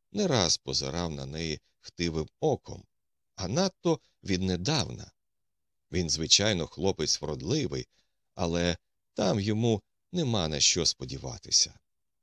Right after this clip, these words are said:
Насамперед, цьому завадять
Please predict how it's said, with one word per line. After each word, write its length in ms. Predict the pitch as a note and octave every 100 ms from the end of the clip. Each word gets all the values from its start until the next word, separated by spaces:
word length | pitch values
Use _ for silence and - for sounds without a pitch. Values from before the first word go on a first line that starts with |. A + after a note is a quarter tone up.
| _ _ _
Насамперед, 1080 | D2+ E2+ D#2 - G#2+ F2 - C2 C2 - - _ _ _ _ _
цьому 380 | - F#2+ F2+
завадять 680 | D#2 D2+ C#2+ F2 E2+ D#2 -